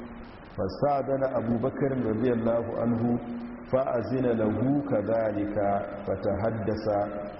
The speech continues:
thumma ista'adana Umar radiyallahu anhu, fa'azina lahu kadhalika,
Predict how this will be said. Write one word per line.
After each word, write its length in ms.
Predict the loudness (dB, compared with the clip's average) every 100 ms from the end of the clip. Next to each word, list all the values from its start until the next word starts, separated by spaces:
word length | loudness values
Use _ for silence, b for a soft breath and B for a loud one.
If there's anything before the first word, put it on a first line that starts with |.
| -14 -6
thumma 320 | -2 0 2
ista'adana 600 | 0 0 -2 0 0 0 0
Umar 360 | 2 2 2 0 0 -4 -6 -8 -2
radiyallahu 680 | -2 2 2 2 2 2 0 0
anhu, 560 | 0 2 0 0 -4 -8 -10 -4
fa'azina 560 | 0 2 0 0 0 2
lahu 300 | 2 0 0 2
kadhalika, 720 | 2 2 2 0 0 2 0